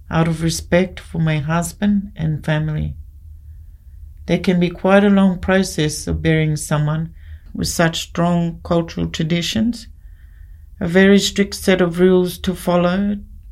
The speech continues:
to respect not only the loved ones who have passed, but the family that is grieving. My learning was through observations and following, not by questioning why, which was a different type of learning for me.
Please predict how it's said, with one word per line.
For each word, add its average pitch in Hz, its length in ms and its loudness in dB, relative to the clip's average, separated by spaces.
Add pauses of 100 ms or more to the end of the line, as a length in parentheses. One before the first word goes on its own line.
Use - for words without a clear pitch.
(380)
to 180 100 -2
respect 175 680 0 (120)
not 180 280 2
only 175 240 2
the 165 140 2
loved 165 280 0
ones 170 220 0
who 170 80 0
have 165 220 -4
passed, 165 560 -2 (640)
but 170 220 0
the 170 80 2
family 165 540 2
that 156 240 0
is 160 160 0
grieving. 160 680 0 (1600)
My 175 200 6
learning 180 720 4
was 156 260 -2
through 165 180 4
observations 170 1080 0 (280)
and 160 200 0
following, 156 720 0 (400)
not 170 260 0
by 170 160 4
questioning 160 880 0
why, 165 580 0
which 165 200 -4
was 175 180 -2
a 170 60 0
different 180 420 2
type 202 320 2
of 165 160 0
learning 151 440 2
for - 160 -6
me. 151 280 0